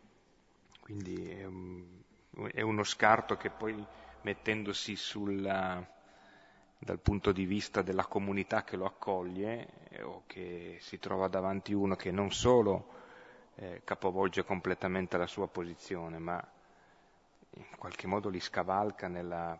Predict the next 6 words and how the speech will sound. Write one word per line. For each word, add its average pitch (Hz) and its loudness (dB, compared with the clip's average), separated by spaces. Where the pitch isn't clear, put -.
nella 87 -12
rapidità, 95 -6
nella 92 -2
profondità 90 -6
della 90 -4
comprensione. 85 -10